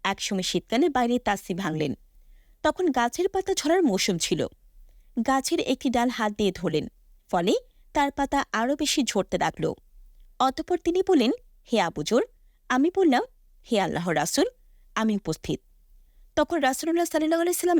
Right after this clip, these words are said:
ইরশাদ করলেন, "মুসলমান বান্দা যখন আল্লাহর সন্তুষ্টির জন্য নামাজ আদায় করে,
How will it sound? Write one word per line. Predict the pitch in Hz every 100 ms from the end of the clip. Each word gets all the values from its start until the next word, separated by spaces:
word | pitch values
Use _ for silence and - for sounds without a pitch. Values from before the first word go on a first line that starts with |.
| -
ইরশাদ | 202 - 202 -
করলেন, | 151 151 - - - - - - - -
"মুসলমান | 277 285 339 320 311
বান্দা | 254 226 247
যখন | 320 339 349 311
আল্লাহর | 247 262 277
সন্তুষ্টির | 262 - 254 254 330 - 370
জন্য | 370 254
নামাজ | 285 311 196 190 196 - -
আদায় | 208 208 330
করে, | - 330 220